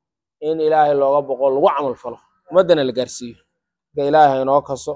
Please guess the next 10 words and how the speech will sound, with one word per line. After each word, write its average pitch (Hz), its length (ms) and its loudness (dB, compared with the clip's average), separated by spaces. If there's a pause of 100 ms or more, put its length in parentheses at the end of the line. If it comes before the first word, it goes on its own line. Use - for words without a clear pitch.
(140)
Ilaahay 131 340 -4
inoo 135 180 -2
taysiirsho. 120 540 -12 (480)
Culimmadii 170 360 2
intaasoo 156 440 0
taaliifa 147 560 -2
iyo 135 240 -2
qoraal 143 400 2
iyo 127 180 -4
kutub 160 460 -8